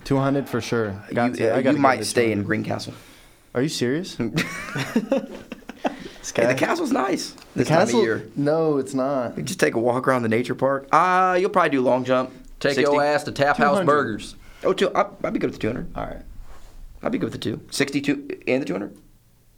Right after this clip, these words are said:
Speaker 1: Don't matter. Yeah,
Speaker 2: Okay.
Speaker 1: sure.
Speaker 2: And long
Speaker 1: Let's,
Speaker 2: jump.
Speaker 1: let's do it.
Speaker 3: I'm running sixty hurdles
Speaker 1: Get her
Speaker 3: for
Speaker 1: done.
Speaker 3: two hundred, my guess is.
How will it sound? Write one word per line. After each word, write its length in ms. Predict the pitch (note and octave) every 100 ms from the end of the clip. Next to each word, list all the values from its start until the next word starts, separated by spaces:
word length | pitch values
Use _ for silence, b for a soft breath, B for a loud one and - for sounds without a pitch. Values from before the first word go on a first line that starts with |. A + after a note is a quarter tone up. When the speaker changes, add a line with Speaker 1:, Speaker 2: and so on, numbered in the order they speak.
| _ _
Speaker 1:
Don't 140 | A2+
matter. 280 | A2 C#3 D3+ A#2 -
Yeah, 60 |
Speaker 2:
Okay. 200 | B2+ C#3+ -
Speaker 1:
sure. 180 | - F#2
Speaker 2:
And 100 | G#2
long 120 | B2
Speaker 1:
Let's, 100 | -
Speaker 2:
jump. 120 | A#2+ -
Speaker 1:
let's 140 | A#2
do 100 | C3+
it. 160 | D#3+ - - - -
Speaker 3:
I'm 180 | B2+ A#2
running 260 | A#2+ A#2 A2
sixty 280 | A#2+ A2+ A2+
hurdles 180 | A2 A2
Speaker 1:
Get 100 | A2
her 80 |
Speaker 3:
for 60 | G#2+
Speaker 1:
done. 140 | A2+ A2+
Speaker 3:
two 20 |
hundred, 200 | A2 A2
my 100 | A2+
guess 240 | A2+ B2
is. 220 | B2+ C3+